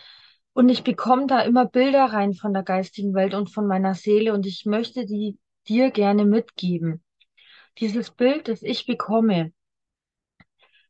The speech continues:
zu dem Zeitpunkt, wo wir emotional verbunden sind mit dem Geld, wo wir diese Glaubenssätze über Geld haben,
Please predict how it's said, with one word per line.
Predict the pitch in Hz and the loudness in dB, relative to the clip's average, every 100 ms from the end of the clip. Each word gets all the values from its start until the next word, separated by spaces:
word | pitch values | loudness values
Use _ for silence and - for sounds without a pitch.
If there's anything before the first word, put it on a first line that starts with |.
| _ _ _ _ _ _ _ | _ _ _ _ _ _ _
zu | - | -4
dem | 233 269 302 | 0 0 0
Zeitpunkt, | - 247 262 - 233 202 | -2 0 0 0 0 2
wo | 233 247 | 0 0
wir | 285 226 | 0 0
emotional | 240 247 - 220 220 208 196 240 269 - | 0 0 -2 -2 0 0 2 0 -2 -8
verbunden | 220 196 233 254 247 | -16 -8 -6 -6 -8
sind | - 214 175 | -8 -6 -4
mit | 214 226 | -2 -4
dem | 220 208 | -2 -2
Geld, | 185 180 180 170 | -2 -2 -4 -2
wo | 202 | -4
wir | 202 202 | -2 -2
diese | 202 202 | -2 -6
Glaubenssätze | - 196 202 233 254 - 196 - 202 | -4 0 0 0 -4 -4 -4 -4 -10
über | 208 214 190 | -8 -4 -4
Geld | 180 196 202 214 - | -2 -2 -2 -2 -6
haben, | 190 208 214 170 160 | -6 -4 -2 -2 -4